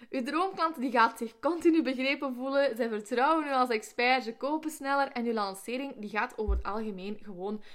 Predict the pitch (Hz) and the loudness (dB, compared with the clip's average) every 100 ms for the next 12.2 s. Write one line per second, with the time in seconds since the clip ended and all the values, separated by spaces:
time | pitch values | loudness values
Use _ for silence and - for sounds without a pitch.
0 | - - 175 208 226 233 226 - - 185 | -20 -18 -6 0 2 2 -2 -10 -20 -16
1 | 175 208 208 202 - _ - 185 208 208 | -6 -2 -2 -4 -12 _ -18 -4 -2 -2
2 | - - 92 95 - 220 226 240 - 254 | -4 -12 -12 -12 -10 -4 6 6 6 2
3 | 240 262 240 285 240 254 247 233 240 254 | 0 0 -2 2 6 6 4 0 -2 -4
4 | - 220 240 233 214 208 202 196 196 185 | 0 0 0 -2 -4 -4 -4 -4 -4 -8
5 | 185 180 175 175 - 202 180 180 185 175 | -6 -8 -8 -10 -10 -4 -4 -4 -6 -12
6 | - - 220 _ _ _ _ _ _ _ | -14 -18 -20 _ _ _ _ _ _ _
7 | _ - - - - - 311 330 - - | _ -20 -20 -20 -18 -4 0 0 -2 -2
8 | 269 277 262 349 339 339 - 302 294 339 | -2 2 2 2 -2 -8 -10 -10 -8 -8
9 | - - 214 214 214 - 240 254 262 226 | -10 -8 -4 -4 -4 -8 -2 -2 -2 -6
10 | 202 220 320 320 - 226 226 165 - - | -4 -4 -6 -12 -8 -4 -2 -4 -6 -6
11 | 220 214 214 226 - 220 214 196 - - | -4 -4 -6 -8 -10 -6 -6 -10 -16 -6
12 | 240 339 | -4 -4